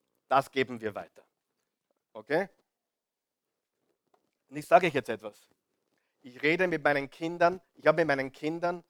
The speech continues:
sehr wenig eigentlich, du, ich würde das überraschen, nachdem ich Prediger bin und Pastor bin. Ich habe mit meinen Kindern sehr, sehr wenig über den Glauben gesprochen,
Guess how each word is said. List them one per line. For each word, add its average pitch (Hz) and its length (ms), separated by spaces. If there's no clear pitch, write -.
sehr 180 560
wenig 170 520
eigentlich, 117 640
du, 143 200
ich 147 140
würde 185 140
das 165 140
überraschen, 135 600
nachdem 120 280
ich 113 140
Prediger 135 420
bin 127 180
und 120 140
Pastor 117 340
bin. 113 240
Ich 123 100
habe 147 140
mit 170 80
meinen 143 240
Kindern 160 480
sehr, 165 540
sehr 139 280
wenig 131 340
über 117 120
den 107 160
Glauben 104 360
gesprochen, - 500